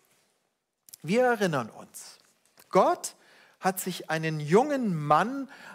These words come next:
als zukünftigen König auserkoren, der von Regierungsgeschäften und der politischen Bühne überhaupt keine Ahnung hat.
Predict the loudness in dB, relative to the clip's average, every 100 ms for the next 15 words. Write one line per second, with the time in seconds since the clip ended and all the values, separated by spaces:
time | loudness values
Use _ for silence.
0 | -2 0 0 -10 -4 -4 -2 -4 -4 -8
1 | -6 -4 -6 -2 2 4 2 -2 -2 2
2 | 2 0 -8 -4 2 2 2 -4 -12 -20
3 | 0 4 4 4 0 2 2 2 4 4
4 | 6 4 0 -2 -2 2 2 2 -2 -8
5 | -6 -6 -10 -20 -4 0 4 4 2 -2
6 | -2 -6 -6 -6 -2 2 4 6 6 4
7 | 2 -10 -20 -20 _ _ _ _ 6 6
8 | 6 6 6 4 4 4 4 0 -12 0
9 | 4 4 4 2 0 2 4 4 -2 -8
10 | -12 -14 -14 -20